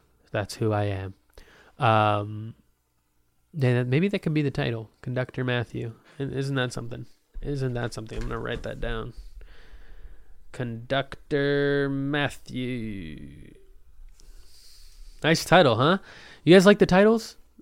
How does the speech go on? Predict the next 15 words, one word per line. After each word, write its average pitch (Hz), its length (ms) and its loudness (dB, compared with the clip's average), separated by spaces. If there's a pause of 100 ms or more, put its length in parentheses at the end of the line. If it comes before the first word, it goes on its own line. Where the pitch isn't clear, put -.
(240)
I 147 120 0
think 175 180 2
I, 165 80 8
I, 143 280 0 (180)
I 139 80 2
really 151 240 6
like 139 200 2
the - 60 -4
titles. 107 320 0
I 113 80 2
like, 120 340 -2
um, 110 480 -2 (1800)
I, 123 240 -2
I 127 40 2
like 135 360 0